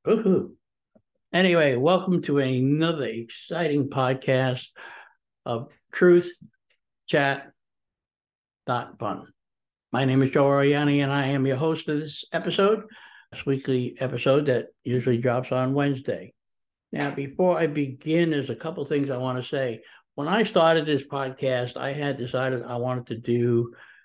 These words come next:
interviews, but a lot of people don't want to be interviewed. I don't know why. If you have skeletons in your closet, it's time to let 'em out.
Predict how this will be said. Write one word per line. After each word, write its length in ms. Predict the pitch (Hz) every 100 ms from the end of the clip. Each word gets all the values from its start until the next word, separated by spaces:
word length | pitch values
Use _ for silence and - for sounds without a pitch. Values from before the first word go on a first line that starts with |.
| _ -
interviews, 520 | 208 135 - - - _ _
but 340 | 117 113 - _ _ _ _ _ _ 135
a 40 |
lot 80 | 143
of 80 | 135
people 220 | 147 139
don't 120 | 135
want 100 | 131
to 120 | 120
be 120 | 117
interviewed. 400 | 135 127 113 104
I 80 | 120
don't 180 | 127 135
know 120 | 123
why. 600 | 123 123 117 110 107 123 - _ _ _ _ _ _ _ -
If 100 | 123
you 80 | 127
have 140 | 127
skeletons 680 | - 139 135 123 139 127 123
in 120 | 123
your 120 | 113
closet, 460 | - 135 131 117 107
it's 100 | -
time 280 | 127 127
to 60 | 110
let 200 | 127 127
'em 100 | 110
out. 280 | 135 117